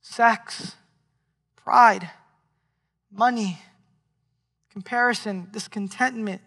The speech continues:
Control? Maybe it's all of them. Maybe it's one of them. I, I, I know a lot of these call out to me on a daily basis.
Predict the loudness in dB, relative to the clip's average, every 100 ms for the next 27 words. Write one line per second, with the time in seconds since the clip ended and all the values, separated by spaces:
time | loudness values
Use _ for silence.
0 | _ -10 -8 -6 2 6 6 2 -4 -12
1 | -20 -20 _ -6 -4 -2 4 4 4 0
2 | -6 -8 -10 -10 -10 -6 -2 -2 -2 -2
3 | -4 -4 -12 -20 _ _ _ _ _ _
4 | _ -10 -2 2 2 4 4 4 2 0
5 | -10 0 2 4 4 2 -2 -8 0 2
6 | 2 0 -4 -14 _ _ _ _ _ _
7 | 4 4 2 -12 -8 -6 -4 -6 -10 -16
8 | -10 -4 -2 -2 0 -2 -4 -12 -16